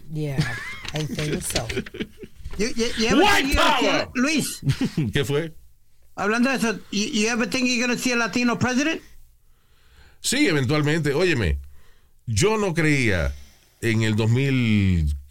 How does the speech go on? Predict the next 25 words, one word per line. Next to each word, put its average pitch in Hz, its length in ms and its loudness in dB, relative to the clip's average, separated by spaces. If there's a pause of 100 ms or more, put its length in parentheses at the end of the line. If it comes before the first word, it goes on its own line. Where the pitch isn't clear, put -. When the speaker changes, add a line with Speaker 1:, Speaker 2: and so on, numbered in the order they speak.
(140)
Speaker 3:
quince 120 340 0
fue 104 220 -2
que, 90 300 2 (100)
eh, 90 320 -4
¿cuándo 240 180 -2
fue 196 160 0
que 170 60 -2
Obama 139 320 2
se 104 200 2
zumbó 92 300 2
la 90 100 2
primera 82 300 2
vez 76 140 2
para 78 140 2
la 76 40 2
presidencia? 69 480 0
Was, 90 200 0
no, 107 280 0
I'm 92 160 0
sorry, 85 220 2
was 90 260 0 (1300)
twen-, 101 320 0
two 98 180 0
thousand 101 360 2
eight? 139 320 -2